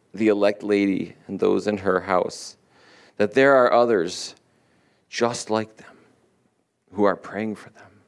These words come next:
Lord. Help us to grasp a hold of that as well.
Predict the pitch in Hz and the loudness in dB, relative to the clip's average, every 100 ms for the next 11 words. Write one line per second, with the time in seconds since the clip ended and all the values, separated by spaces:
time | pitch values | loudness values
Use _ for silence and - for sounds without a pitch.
0 | _ - - _ _ _ _ 107 104 101 | _ -20 -20 _ _ _ _ -10 -8 -8
1 | - - - 87 - - 82 85 82 85 | -10 -14 -6 -4 -4 -8 -6 -6 -10 -10
2 | - - 80 - - | -14 -16 -20 -20 -20